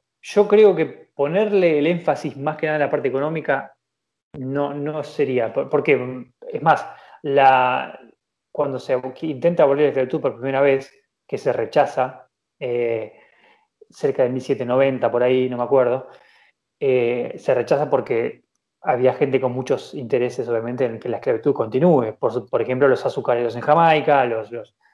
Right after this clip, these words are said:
eh, quien sea, ¿no? Lo, lo, lo, en la India o, o, o diferentes regiones del Imperio Británico. Entonces, yo, o sea, si bien en retrospectiva, en retrospectiva, se puede decir que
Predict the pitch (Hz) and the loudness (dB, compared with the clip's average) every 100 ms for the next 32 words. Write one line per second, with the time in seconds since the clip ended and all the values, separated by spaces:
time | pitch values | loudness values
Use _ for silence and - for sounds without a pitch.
0 | _ _ - 113 110 110 117 - - _ | _ _ -12 -12 -14 -18 -20 -20 -20 _
1 | - 117 151 120 107 123 143 120 113 123 | -8 -2 2 0 0 0 2 0 -2 -6
2 | 131 - 135 120 - _ _ _ - 123 | -8 -8 -6 -6 -8 _ _ _ -6 -2
3 | 127 156 147 139 127 120 113 120 - _ | 0 2 2 4 6 4 2 -6 -14 _
4 | - - - - _ 165 127 120 120 123 | -20 -16 -16 -18 _ -6 -4 -4 -8 -14
5 | 123 139 135 139 123 143 127 120 110 120 | -6 -2 0 0 0 -2 -2 -2 0 2
6 | 120 113 104 110 120 170 165 151 - _ | 2 -2 -8 -14 -4 -4 -2 -6 -12 _
7 | _ _ - 214 247 - - _ _ _ | _ _ 2 4 4 0 -16 _ _ _
8 | _ _ - - 165 - 240 277 190 165 | _ _ -6 0 0 4 2 2 0 2
9 | 170 160 160 165 160 - 214 135 - - | 4 4 2 2 0 -2 0 0 -2 -8
10 | _ _ _ _ _ _ _ _ _ _ | _ _ _ _ _ _ _ _ _ _
11 | _ 135 139 156 165 160 160 220 135 120 | _ -4 -2 0 -2 -4 -2 0 0 -2
12 | - _ _ _ _ - 151 147 285 190 | -10 _ _ _ _ -2 0 2 6 6
13 | 160 - 196 - 170 185 - | 4 -2 -6 0 0 0 -2